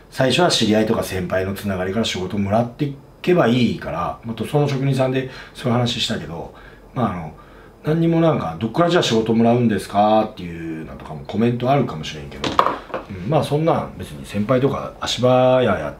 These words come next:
てるんでしょ、今。やってるんだったら、今やってる仲間大切にしとけば、その子たちがまたね、違う会社行ったりしてるうちに情報が、ネットワークができるじゃん。それでいいと思う。で、そっから俺独立しようと思ったんだけど、あそこ、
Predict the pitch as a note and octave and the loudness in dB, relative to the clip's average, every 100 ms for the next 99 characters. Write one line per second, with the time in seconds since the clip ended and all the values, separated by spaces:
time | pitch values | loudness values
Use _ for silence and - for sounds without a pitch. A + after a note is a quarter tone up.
0 | - G#2+ F#2+ - B2 - - - G2 - | -4 -2 -2 0 0 0 -12 -6 -6 0
1 | D3 - D#2+ D2+ - A#2 G#2+ D2+ D2+ E2 | 0 0 -4 -8 -6 -2 -2 -2 -8 -8
2 | E2 - G2+ F2 D#2+ G2+ C3 C#3 - - | -8 -4 -4 -4 -6 0 2 2 -4 -14
3 | - F2+ - D2+ E2+ - D2+ - - - | -10 -10 -10 -10 -10 -8 -12 -14 -18 -16
4 | - B2 B2+ G2+ - D2 D2 A2 F#3 - | 0 2 2 -2 -6 -10 -6 -2 -2 0
5 | G#2+ F#2+ F#2+ F2 A#2 G2 - G#2 D2 - | -2 -2 -6 -4 -4 -2 -2 -4 -6 -10
6 | D2+ F#2+ F#2+ G#2 G#2 G2+ G2 - - - | -10 -8 -6 -4 -4 -4 -6 -8 -16 -12
7 | - F#2+ D3 C#3+ E2+ D#2 F2 D3 A2+ - | -10 0 2 2 -2 -8 0 0 0 -6
8 | - - - - - - - - E3 B2 | -14 -20 -20 -20 -20 -20 -20 -8 0 2
9 | G#2+ D#3 - D2+ - G#2+ D3+ D#3 D3+ C#3+ | 4 2 0 -10 -12 -4 0 2 2 0
10 | A#2+ C3+ C3 B2+ A#2 A#2+ A2+ A2 A#2 A#2 | 0 4 4 4 2 2 2 4 2 0
11 | A2+ C3+ G#2 F#2 E2+ F2+ E2+ D#2 D#2+ D#2+ | 0 2 0 -6 -8 -8 -8 -10 -10 -12
12 | D#2+ D#2 - - | -12 -12 -12 -12